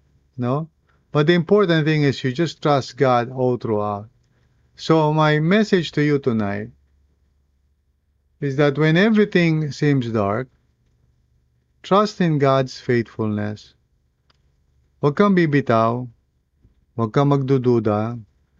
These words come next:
Huwag kang magbabackslide. Instead, just trust God that He's working in you.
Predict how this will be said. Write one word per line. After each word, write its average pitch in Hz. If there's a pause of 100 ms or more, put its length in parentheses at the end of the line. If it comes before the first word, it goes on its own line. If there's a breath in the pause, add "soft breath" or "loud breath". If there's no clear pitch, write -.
(560)
Huwag 107
kang 135
magbabackslide. 110 (880)
Instead, 135
just -
trust 139
God 110
that 113
He's 117
working 127
in 143
you. 104